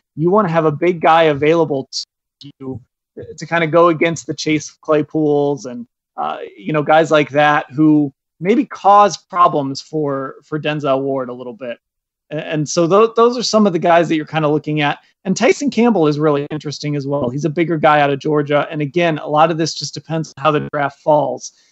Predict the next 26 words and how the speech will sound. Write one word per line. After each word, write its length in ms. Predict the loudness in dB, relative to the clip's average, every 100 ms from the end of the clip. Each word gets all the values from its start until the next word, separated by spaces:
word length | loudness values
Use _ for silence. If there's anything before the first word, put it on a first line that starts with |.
| _
If 140 | -6
you 80 | 0
go 160 | 4 6
edge 160 | 6
rusher 280 | 4 2 2
in 80 | 2
that 200 | 0 -2
first 240 | -4 -4 -2
round 160 | -2
and 100 | -2
some 160 | -6 -4
of 60 |
these 160 | -2 -2
guys 300 | 0 -2 -2
end 120 | -2
up 160 | -4 -4
falling 320 | 2 2 2 -4
a 60 |
little 240 | -6 -8 -10
bit, 160 | -10
it 60 | -6
might 200 | -4 0
be 80 | 0
a 60 |
little 300 | 2 0 -2
easier 580 | -4 -4 -2 0 0 -2